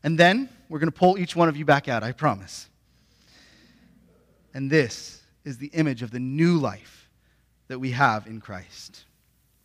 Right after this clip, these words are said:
Verse six says this, "And he raised us up with him and seated us with him in the heavenly places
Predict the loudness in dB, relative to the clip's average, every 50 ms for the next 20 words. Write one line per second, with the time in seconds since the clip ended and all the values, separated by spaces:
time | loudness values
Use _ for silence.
0 | _ _ _ _ _ _ _ _ -20 _ _ _ _ -8 -6 -6 -6 -8 -10 -10
1 | -10 -10 -16 -16 -16 -16 -16 -16 -18 -18 -18 -18 -18 -20 -20 -20 _ _ _ _
2 | _ _ _ _ _ _ _ _ _ _ _ _ _ _ _ _ _ _ _ _
3 | _ _ _ -12 -6 -2 -2 -2 2 2 2 2 2 0 -2 -4 -10 -8 -4 -4
4 | -4 -4 -6 -10 -10 -12 -12 _ -16 -8 2 4 4 4 4 0 -8 -8 -6 -6
5 | -10 -14 -20 _ _ _ -18 -16 -14 -12 -10 -6 -4 -2 0 0 0 0 -2 -4
6 | -6 -14 -8 -2 -2 -2 -2 -2 -8 -8 -8 -8 -10 -12 -16 _ _ -20 _ _
7 | -8 -6 -6 -6 -4 -2 -2 0 0 0 -2 -2 -4 _ -4 -6 -6 -6 -6 -12
8 | -14 -16 -16